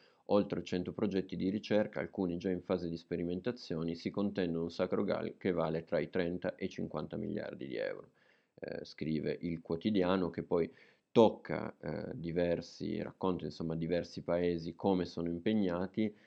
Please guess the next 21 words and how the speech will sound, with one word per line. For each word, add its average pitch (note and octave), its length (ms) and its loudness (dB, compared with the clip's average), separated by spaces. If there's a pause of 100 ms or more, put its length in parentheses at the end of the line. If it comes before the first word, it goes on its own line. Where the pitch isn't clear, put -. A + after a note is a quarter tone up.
(140)
dalla E2 340 2
Cina E2+ 540 0
alla E2 240 0
Germania, F#2 680 2
fino F2+ 400 0
anche F2+ 500 0
al E2+ 180 -2
lavoro E2+ 380 2
di D#2+ 120 0
Israele, G2 420 2
in E2 100 0
particolare E2+ 560 0
dell'Istituto D#2+ 560 -4
Israeliano E2+ 580 0
per E2+ 160 -4
la E2 120 -4
Ricerca E2+ 500 -4
Biologica F2 840 0
di E2+ 200 -2
Nez E2+ 600 -4
Zion. E2+ 580 -2